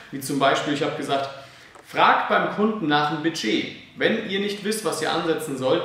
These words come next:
dann fragt doch einfach nach dem Budget. Was ist denn so dein Budget?“ Kannst du doch deinen Kunden fragen. Und dann schreibt da jemand rein, „Ich bin seit zwölf Jahren im Business und ich habe noch nie nach dem Budget gefragt, als ob das irgendjemand mal machen würde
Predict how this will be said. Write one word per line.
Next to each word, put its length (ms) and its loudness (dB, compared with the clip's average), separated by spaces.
dann 160 -4
fragt 300 0
doch 140 -4
einfach 300 -4
nach 220 -2
dem 140 -2
Budget. 420 -2
Was 180 -4
ist 160 -8
denn 160 -4
so 140 -4
dein 240 -2
Budget?“ 500 -2
Kannst 240 -4
du 60 -8
doch 80 -8
deinen 180 -6
Kunden 260 -8
fragen. 360 -2
Und 100 -6
dann 120 -4
schreibt 360 0
da 40 2
jemand 320 -2
rein, 180 2
„Ich 180 -4
bin 200 -2
seit 260 2
zwölf 380 0
Jahren 380 2
im 60 -6
Business 680 -2
und 220 0
ich 100 -2
habe 180 4
noch 200 -4
nie 180 -4
nach 200 0
dem 160 -4
Budget 420 0
gefragt, 560 -2
als 180 -2
ob 200 -2
das 220 -4
irgendjemand 680 -2
mal 160 0
machen 420 0
würde 440 -4